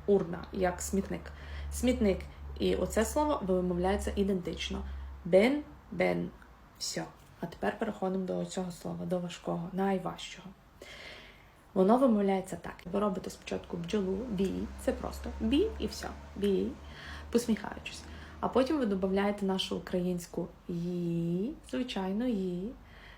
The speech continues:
І потім носовий оцей звук «м». Тобто ви тепер зараз маєте зв'язати. Найголовніше це зв'язати. Це є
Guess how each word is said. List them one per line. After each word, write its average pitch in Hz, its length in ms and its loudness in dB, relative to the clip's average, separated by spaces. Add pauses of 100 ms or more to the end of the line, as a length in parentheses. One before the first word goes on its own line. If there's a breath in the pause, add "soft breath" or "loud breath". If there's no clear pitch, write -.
І 214 80 2
потім 277 400 4
носовий 196 440 2
оцей 185 240 0
звук 190 300 -2
«м». 196 240 4 (440 loud breath)
Тобто 196 280 2
ви 202 180 8
тепер 214 360 6
зараз 196 240 6
маєте 190 300 2
зв'язати. 180 580 2
Найголовніше 185 640 2
це - 120 -6
зв'язати. 180 580 -4
Це - 120 -2
є - 200 0